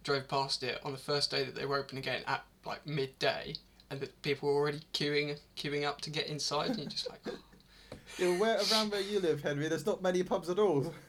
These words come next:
Speaker 2: <laughs> to be honest. That's the o-, is that the only one?
Speaker 1: No, there's, there's, uh, there's two, but then there's, like, another sort of,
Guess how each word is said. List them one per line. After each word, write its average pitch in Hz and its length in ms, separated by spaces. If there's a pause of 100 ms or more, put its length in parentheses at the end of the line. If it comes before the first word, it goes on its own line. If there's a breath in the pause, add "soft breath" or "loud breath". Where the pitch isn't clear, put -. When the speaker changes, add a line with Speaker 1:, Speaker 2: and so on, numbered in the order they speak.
(140)
Speaker 2:
<laughs> - 300
to 175 80
be 156 120
honest. 156 300
That's 175 120
the 185 60
o-, 185 100
is 175 140
that 190 80
the 202 100
only 214 180
one? 196 300 (600 loud breath)
Speaker 1:
No, 214 180
there's, 160 400
there's, 165 420 (120)
uh, 147 260 (280)
there's 143 180 (720)
two, 175 500
but - 140
then 143 160
there's, 143 180
like, 143 180
another 143 400 (520 loud breath)
sort 139 280
of, - 40